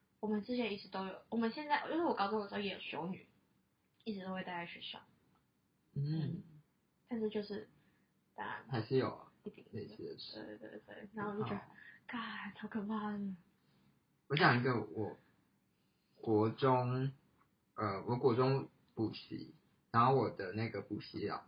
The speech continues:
Speaker 2: 补习班的老师跟我们讲的故事。然后我们那个补习班老师他是交大毕业的。
Speaker 1: 嗯哼。
Speaker 2: 嗯，然后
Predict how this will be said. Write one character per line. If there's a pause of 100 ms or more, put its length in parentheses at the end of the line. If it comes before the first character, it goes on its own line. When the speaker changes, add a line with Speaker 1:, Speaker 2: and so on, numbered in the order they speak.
(120)
Speaker 2:
补
习 (760)
班
的
老
师
跟
我
们
讲
的
故
事。 (920)
然
后
我
们
那
个
补
习
班
老
师
他
是 (920)
交
大
毕
业
的。 (180)
Speaker 1:
嗯
哼。
Speaker 2:
嗯， (200)
然
后